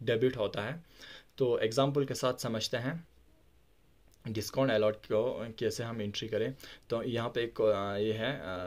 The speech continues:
स-, स्टेटमेंट है, जिसके बिना पे हम देखेंगे, "Goods sold to mister B", मिस्टर बी को गुड्स सोल्ड किया है। अ, कितना? "Sold to mister B", मिस्टर बी को सोल्ड किया।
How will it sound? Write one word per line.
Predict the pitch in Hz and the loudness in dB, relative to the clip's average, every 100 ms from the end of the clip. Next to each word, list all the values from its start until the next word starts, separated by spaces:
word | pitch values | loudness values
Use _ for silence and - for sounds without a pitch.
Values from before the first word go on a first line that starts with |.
| 90 - 87 | -8 -10 -8
स-, | 117 - - | -6 -6 -6
स्टेटमेंट | - - 104 107 110 | -2 2 4 2 -2
है, | 113 131 123 | -4 -6 -8
जिसके | 110 - - | -10 -6 -2
बिना | 107 110 107 | -2 0 -2
पे | 101 | -4
हम | 110 107 | -4 -2
देखेंगे, | 101 110 113 131 - - - | -2 -2 -4 -6 -10 -16 8
"Goods | 131 202 - 170 | 10 10 10 10
sold | 175 170 | 10 8
to | 160 | 4
mister | 139 - 131 | 4 6 4
B", | 127 131 | 6 4
मिस्टर | 123 - 120 | 4 2 0
बी | 123 147 | 0 4
को | 139 139 | 4 4
गुड्स | 123 123 - | -2 -2 -2
सोल्ड | - 127 123 123 | 2 4 4 2
किया | 117 113 | 0 0
है। | 120 131 - - - - - | 0 -4 -8 -18 -18 -18 -6
अ, | 113 113 | -2 -2
कितना? | 110 127 131 147 156 | 2 2 4 2 0
"Sold | - - 139 147 160 | 0 6 8 6 2
to | 156 | 0
mister | 127 123 127 | 2 0 2
B", | 131 - | 0 0
मिस्टर | 123 110 127 | -4 -2 -2
बी | 117 135 | 0 -2
को | 127 | 0
सोल्ड | 127 120 117 | 2 2 2
किया। | 110 135 | 0 0